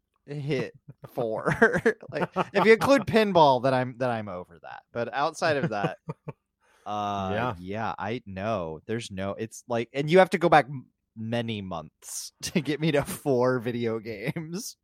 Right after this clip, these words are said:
Speaker 2: Yeah. Well, I mean, this is my, this is, this is, I don't know what it is either. It's so interesting because when M M Os first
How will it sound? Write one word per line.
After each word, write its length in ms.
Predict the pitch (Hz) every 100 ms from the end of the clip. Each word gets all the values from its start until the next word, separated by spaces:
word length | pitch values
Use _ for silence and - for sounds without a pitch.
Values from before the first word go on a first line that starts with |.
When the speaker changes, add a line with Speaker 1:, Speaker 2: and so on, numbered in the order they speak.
| -
Speaker 2:
Yeah. 540 | 123 117 117 120 113 104 104
Well, 140 | 147 170
I 100 | 185
mean, 160 | 185
this 120 | 175
is 160 | 170 131
my, 360 | 139 131 131 101
this 160 | 113
is, 180 | 120 107 - -
this 180 | 120
is, 80 | 127
I 140 | 123 143
don't 160 | 175
know 160 | 170 143
what 240 | 92 117
it 180 | 131 101
is 200 | 127 101
either. 180 | 117 113
It's 160 | 107
so 220 | - 170 160
interesting 500 | 135 139 113 - 98
because 440 | 95 113 104 98 - _ _ _ _ _
when 180 | 123 127
M 120 | 143
M 100 | 131
Os 240 | 127 120
first 600 | - 117 117 - - -